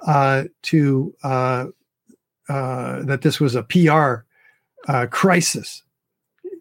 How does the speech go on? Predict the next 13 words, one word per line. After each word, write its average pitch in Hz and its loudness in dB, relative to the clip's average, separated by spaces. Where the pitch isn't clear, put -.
in 127 0
the, 143 0
in, 165 -4
in 131 2
our 127 4
organization. 127 2
And 127 -8
of 139 -6
course 135 2
it 143 -2
wasn't, 127 2
and 208 -10
it 131 -4